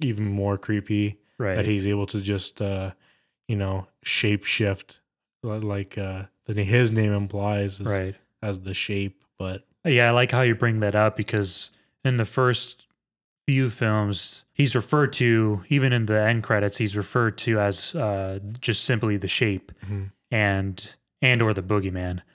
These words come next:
Speaker 2: But, like, you know, he's, he's simply referred to as the shape because he's literally just, like, moving, and it's, like, almost like floating and not even, like, really there. He's just,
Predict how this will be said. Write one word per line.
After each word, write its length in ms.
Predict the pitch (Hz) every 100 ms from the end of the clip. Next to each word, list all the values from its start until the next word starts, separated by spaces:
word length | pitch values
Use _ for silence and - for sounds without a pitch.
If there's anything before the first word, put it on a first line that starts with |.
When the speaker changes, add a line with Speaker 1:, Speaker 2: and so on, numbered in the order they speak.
| _
Speaker 2:
But, 200 | 110 113
like, 300 | 104 98 -
you 60 | 110
know, 420 | 101 95 107 160 143
he's, 340 | 107 104 -
he's 440 | 180 135 113 98
simply 460 | - - 143 127 123
referred 280 | 113 135 117
to 100 | 113
as 100 | 101
the 60 | 98
shape 240 | - 120
because 240 | 110 107
he's 160 | 101 98
literally 340 | 123 156 139 113
just, 180 | 113 127
like, 120 | 98
moving, 520 | 104 131 117 101 92 - - -
and 100 | 113
it's, 120 | 101 131
like, 300 | 107 98 - _
almost 220 | 147 175 156
like 140 | 110
floating 680 | - - 127 143 120 98 90 _ _ -
and 540 | 110 104 104 101 98 - _ _ -
not 220 | 120 135
even, 280 | 139 131 131
like, 160 | 120 107
really 320 | 120 147 147
there. 340 | 113 117 117 98
He's 180 | 101 104
just, 360 | 113 - -